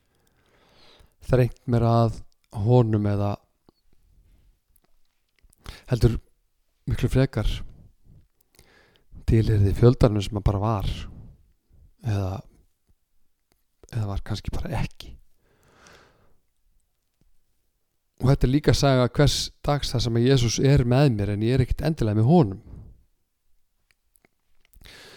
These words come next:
Og kannski þrengi ég mér ekki almennilega til hans fyrir en, fyrir en mein mín vil ekki fara. Bara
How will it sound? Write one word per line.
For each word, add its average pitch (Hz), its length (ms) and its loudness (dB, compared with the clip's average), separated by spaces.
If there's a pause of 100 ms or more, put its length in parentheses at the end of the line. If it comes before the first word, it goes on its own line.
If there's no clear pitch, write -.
(840)
Og 127 160 -12
kannski 120 520 -2 (1200)
þrengi 113 440 -2
ég 104 100 -4
mér 104 140 -4
ekki 104 120 -6
almennilega 101 400 -4
til 117 160 -2
hans 104 160 -6
fyrir 107 200 0
en, 104 140 -4 (920)
fyrir 110 220 -2
en 110 80 -2
mein 131 280 2
mín 131 220 2 (1600)
vil 131 200 0
ekki - 220 0
fara. 143 380 0 (3250)
Bara 107 300 -2